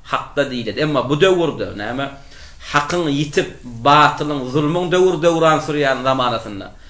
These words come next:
hak tapmak kyn boldy. Näme üçin? Inne haky göterýän adamlara irwe dat takýarlar. Näme? Olar ekstremist, olar terror, olar näme? Wahhabist, bular näme? Gorkunjat, erbedatlar bolan köpçülikleýin adamlar näme diýip pikir etýär?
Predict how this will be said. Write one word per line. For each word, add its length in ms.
hak 280
tapmak 440
kyn 240
boldy. 240
Näme 220
üçin? 380
Inne 320
haky 340
göterýän 640
adamlara 800
irwe 400
dat 280
takýarlar. 480
Näme? 380
Olar 280
ekstremist, 1000
olar 260
terror, 720
olar 320
näme? 340
Wahhabist, 800
bular 280
näme? 220
Gorkunjat, 720
erbedatlar 720
bolan 320
köpçülikleýin 640
adamlar 420
näme 180
diýip 120
pikir 160
etýär? 340